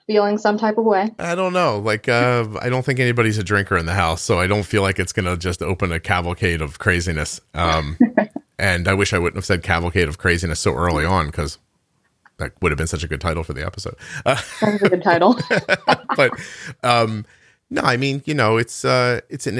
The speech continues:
Speaker 2: it's a great time. I, I would think, though, with, uh, covid going on, it's really strange because I think he's about to petition his school to skip a semester. Uh, he was going to school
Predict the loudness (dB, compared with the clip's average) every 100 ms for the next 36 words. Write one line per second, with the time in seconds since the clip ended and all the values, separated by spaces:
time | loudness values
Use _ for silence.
0 | -4 -4 0 2 2 2 2 2 0 -2
1 | -2 -2 0 0 0 -2 -2 0 2 2
2 | 2 -2 -4 _ -8 -4 -2 -4 0 2
3 | 2 2 2 2 0 0 0 -4 -8 _
4 | _ _ _ _ _ _ _ -4 -4 0
5 | 2 4 2 2 2 2 0 0 2 2
6 | 2 0 0 -2 0 0 0 -4 -2 -2
7 | 0 0 -2 0 2 2 0 0 0 0
8 | -2 -2 -4 -6 -4 -6 -8 _ _ _
9 | -14 -6 -2 -2 2 2 2 0 -12 -14
10 | -4 0 0 0 0 2 2 0 2 4
11 | 2